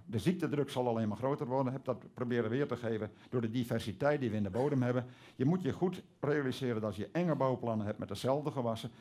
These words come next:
zullen de aantasters van dat typische gewas,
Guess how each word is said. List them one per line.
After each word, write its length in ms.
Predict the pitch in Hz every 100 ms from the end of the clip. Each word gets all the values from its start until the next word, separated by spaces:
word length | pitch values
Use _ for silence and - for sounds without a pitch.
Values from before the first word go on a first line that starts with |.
| -
zullen 360 | - 143 123 -
de 160 | 101
aantasters 760 | - 170 185 170 151 151 - - -
van 340 | - 175 214
dat 200 | 151 147
typische 340 | 160 135 117
gewas, 380 | 123 113 117 -